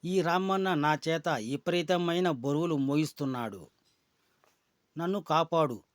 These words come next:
అంటూ ప్రార్థించింది గాడిద. గాడిద ప్రార్థనకు దేవుడు ప్రత్యక్షమై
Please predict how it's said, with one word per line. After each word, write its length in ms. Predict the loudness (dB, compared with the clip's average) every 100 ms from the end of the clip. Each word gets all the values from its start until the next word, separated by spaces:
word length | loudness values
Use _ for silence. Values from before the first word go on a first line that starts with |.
| -8
అంటూ 400 | -4 0 0 0
ప్రార్థించింది 960 | -2 -2 0 0 -2 -4 -10 -12 -18 -20 _ _ _ _ _ _ _ _ -2
గాడిద. 320 | 0 2 -2 -8 -14 _ _ _ _ _ _ _ _ _ _ _ _ _ _ _ _ _ _ _ _ _ _ _ _ _ _ _ 0
గాడిద 320 | 2 4 4 4
ప్రార్థనకు 680 | 2 2 0 2 0 0 -2
దేవుడు 600 | 0 2 2 2 2 0
ప్రత్యక్షమై 920 | -2 -6 -6 -4 -4 -4 -6 -8 -10